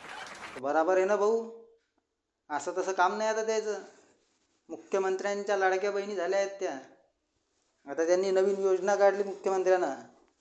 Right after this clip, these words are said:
मुख्यमंत्री माझी लाडकी बहीण योजना. त्यात प्रत्येक बाईले ते दीड हजार, पंधराशे रुपये देणार आहे तर महिन्याला. म्हणजे काय मजाक गोष्ट आहे का? पंधराशे, साधीसुधी गोष्ट नाही.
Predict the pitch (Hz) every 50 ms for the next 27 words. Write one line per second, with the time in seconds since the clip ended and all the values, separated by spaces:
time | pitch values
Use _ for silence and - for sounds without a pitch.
0 | _ _ _ - 156 160 - - 196 185 185 185 180 180 180 185 202 208 190 180
1 | 175 165 196 190 185 175 175 175 170 202 190 175 175 180 185 180 175 165 151 139
2 | 135 123 117 - - - _ _ _ _ _ _ _ _ _ _ _ - 170 170
3 | - - 180 175 175 - - - 226 226 - 208 202 202 208 208 214 214 214 214
4 | 240 285 320 - - - - - _ _ _ _ _ _ _ _ _ 160 139 190
5 | 220 208 196 175 156 175 180 185 185 180 185 185 190 208 196 214 220 214 208 208
6 | 214 190 190 185 180 175 170 170 170 208 202 185 175 170 156 151 147 127 113 113
7 | 113 113 - _ _ _ _ _ _ _ _ _ _ _ _ _ _ _ _ _
8 | _ _ 135 127 123 135 139 147 151 151 180 165 170 190 185 - - 214 214 214
9 | 214 214 - - - - _ _ _ _ _ _ - 151 151 151 160 170 175 185
10 | 170 160 185 190 165 - - - - - _ _ _ _ _ _ _ _ _ _
11 | _ _ _ _ _ _ _ _ - - 147 151 175 160 - 190 185 196 190 196
12 | 196 196 - - 208 202 202 170 135 127